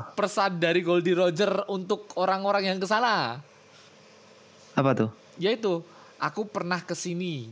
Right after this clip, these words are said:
Speaker 1: Goldie Roger."
Speaker 2: Oh iya, oh. Yang ditulis ke emasnya itu kan?
Speaker 1: Iya, di emas. Kan ada poneglyph Nakama, tapi ada emas yang ditulis dengan bahasa poneglyph, yang bahasa itu nggak semua orang tahu.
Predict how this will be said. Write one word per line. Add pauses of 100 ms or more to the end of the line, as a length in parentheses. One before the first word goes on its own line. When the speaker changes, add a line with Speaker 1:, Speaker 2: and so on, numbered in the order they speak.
Speaker 1:
Goldie
Roger." (720)
Speaker 2:
Oh
iya,
oh. (480)
Yang
ditulis
ke (180)
emasnya
itu
kan? (100)
Speaker 1:
Iya,
di
emas. (560)
Kan
ada
poneglyph
Nakama,
tapi
ada
emas
yang
ditulis
dengan (260)
bahasa
poneglyph,
yang
bahasa
itu
nggak
semua
orang
tahu.